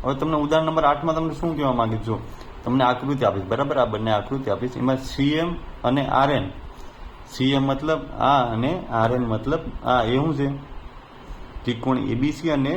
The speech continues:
પીક્યુઆરની મધ્ય ગાળો છે. મતલબ આ મધ્ય ગાળો, મતલબ આ સ-, બે સરખા ભાગ કરે છે એવું છે, બરાબર? અને ત્રિકોણ એબીસી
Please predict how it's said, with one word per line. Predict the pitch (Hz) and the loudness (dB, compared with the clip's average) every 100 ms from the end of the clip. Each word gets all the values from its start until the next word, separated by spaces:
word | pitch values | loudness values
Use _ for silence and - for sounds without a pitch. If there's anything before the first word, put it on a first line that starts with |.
| 185 - | -4 -8
પીક્યુઆરની | 120 113 139 139 120 120 185 226 - - - - - 127 | -8 -6 0 4 4 2 -2 -4 -10 -18 -20 -18 -8 0
મધ્ય | 139 127 139 | 0 4 2
ગાળો | 104 98 95 | 4 2 0
છે. | 98 | -2
મતલબ | 104 113 170 180 - - - - - - - | -4 0 -2 -2 -8 -16 -16 -16 -16 -12 -2
આ | |
મધ્ય | 185 170 147 | 0 2 4
ગાળો, | 123 139 | 4 4
મતલબ | 180 | 6
આ | 180 | 6
સ-, | 175 160 160 | 4 0 2
બે | 156 175 | 2 0
સરખા | 147 151 180 | 0 2 4
ભાગ | 175 175 | 4 4
કરે | - 110 | 2 0
છે | 120 | 0
એવું | 120 | -2
છે, | 107 | -2
બરાબર? | 101 135 185 202 - - - - | 2 2 2 -4 -10 -14 -16 -4
અને | 120 135 | 0 0
ત્રિકોણ | 135 135 139 156 | 0 -2 0 0
એબીસી | - 127 143 190 - 131 131 | 2 0 2 0 0 2 2